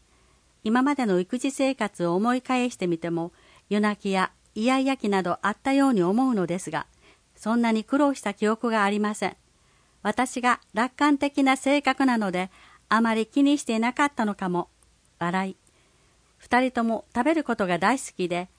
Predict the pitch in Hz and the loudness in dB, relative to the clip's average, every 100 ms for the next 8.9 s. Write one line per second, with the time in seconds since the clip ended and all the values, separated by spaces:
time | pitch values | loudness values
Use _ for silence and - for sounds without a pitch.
0 | _ _ - 233 277 269 214 196 190 190 | _ _ -2 4 4 4 -2 -4 -4 -2
1 | 240 254 254 233 226 226 - - 180 226 | -2 -2 -4 -4 0 0 -2 -6 -2 0
2 | 233 226 180 214 240 269 247 202 180 165 | 0 0 0 -2 -2 -4 -4 -4 -4 -4
3 | - _ _ _ - 277 285 277 269 262 | -8 _ _ _ -8 -4 0 2 2 2
4 | 196 180 180 247 302 285 262 262 262 185 | 0 -2 -2 -2 4 4 4 0 0 -2
5 | 185 185 165 180 - _ _ _ _ _ | -2 -4 -6 -8 -16 _ _ _ _ _
6 | _ - 185 233 - 240 226 226 294 - | _ -8 -2 -2 -2 0 0 2 -2 0
7 | 226 190 202 - 190 185 185 _ - 226 | 0 2 -2 -2 -4 -2 -4 _ -4 4
8 | 285 320 220 208 208 175 165 - | 6 6 2 -2 -2 -4 -4 -8